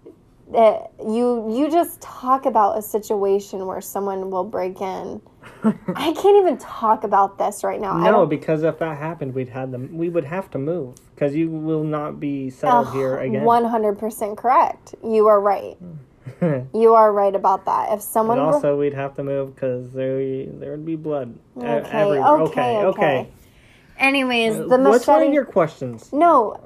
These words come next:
Speaker 1: How did this story start with the machete? You have a machete. I was going somewhere with this. Oh my gosh.
Speaker 2: That I cut myself with a knife and I thought it was funny.
Speaker 1: Yes, yes. And then I was saying that,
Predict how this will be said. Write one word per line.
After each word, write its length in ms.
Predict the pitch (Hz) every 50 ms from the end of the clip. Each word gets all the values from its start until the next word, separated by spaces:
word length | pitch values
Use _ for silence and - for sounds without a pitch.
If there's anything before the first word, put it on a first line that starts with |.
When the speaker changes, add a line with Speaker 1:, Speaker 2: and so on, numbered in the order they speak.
| - - _ _ -
Speaker 1:
How 360 | - 247 226 254 294 320 349
did 200 | 359 403 381 370
this 180 | 370 359 339 -
story 360 | - - 294 277 262 254 262
start 560 | 254 - - - 262 233 208 190 185 - - _ _ _ _ _ _ _ _ _ - - -
with 220 | 220 240 240 240
the 80 | 262 247
machete? 640 | 240 240 233 240 - 262 220 208 202 190 190 202 - 208 208
You 100 | 233 233
have 200 | 240 269 269 262
a 60 | 285
machete. 520 | 285 277 269 254 - - - 226 220 214 214
I 120 | - 226
was 240 | 240 254 262 247 233
going 380 | - 247 254 277 285 285 269 262
somewhere 440 | - - 208 190 190 185 185 175
with 200 | 180 190 202 -
this. 260 | - 190 196 202 - - _ - - - - -
Oh 1000 | - - - - _ _ - - - _ _ _ _ _ _ - - - - 254
my 180 | 233 220 214 208
gosh. 440 | 160 165 214 208 214 214 214 214 - 170 170 170 160 156
Speaker 2:
That 140 | 165 170 165
I 80 | 165 160
cut 180 | - - 196
myself 400 | 190 185 170 160 - 175 165 165
with 100 | - 160
a 60 | 160 160
knife 320 | 160 165 170 165 156 -
and 80 | 143 135
I 80 | 131
thought 180 | 131 151 143 139
it 60 | 135
was 160 | 139 135 131
funny. 380 | - - 151 254 240 226 214 208 226
Speaker 1:
Yes, 640 | 247 277 277 262 240 214 214 - - - - 226
yes. 380 | 220 240 226 220 208 214 - -
And 260 | - 226 220 214 208
then 140 | 208 208 214
I 120 | 214 208 208
was 180 | 202 208 202
saying 420 | - - 220 202 202 196 196 196 190
that, 300 | 196 196 196 196 -